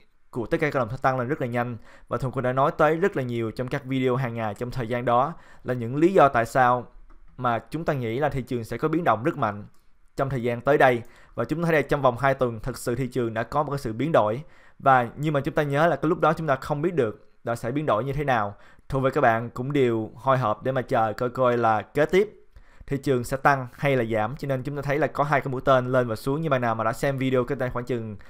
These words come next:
hai ba tuần thì sẽ thấy cái biểu đồ này khi mà vẫn còn chưa hình thành như bây giờ.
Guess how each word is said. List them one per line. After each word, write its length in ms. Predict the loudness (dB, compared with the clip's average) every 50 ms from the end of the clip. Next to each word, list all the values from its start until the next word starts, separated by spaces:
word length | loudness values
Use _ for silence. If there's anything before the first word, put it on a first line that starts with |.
| -20 -18 -6
hai 160 | 2 4 4
ba 80 | 6 6
tuần 320 | 4 2 0 0 0 -4
thì 120 | -8 -10 -8
sẽ 160 | -4 -4 -2
thấy 160 | 0 0 -2
cái 120 | 0 0 0
biểu 100 | 0 2
đồ 140 | 2 2
này 260 | 0 0 -4 -6 -8 -10 -14 -16 -16 -16 -14 -8
khi 200 | -2 -2 -2 0
mà 420 | 0 0 0 2 2 0 0 -2
vẫn 240 | -2 -2 -4 -4 -2
còn 240 | 0 2 2 2 0 -4
chưa 140 | -4 -2 -2
hình 120 | -2 -2
thành 200 | -2 -4 -4 -4
như 100 | -6 -4
bây 140 | -4 -2 0
giờ. 240 | 0 0 0 0 -2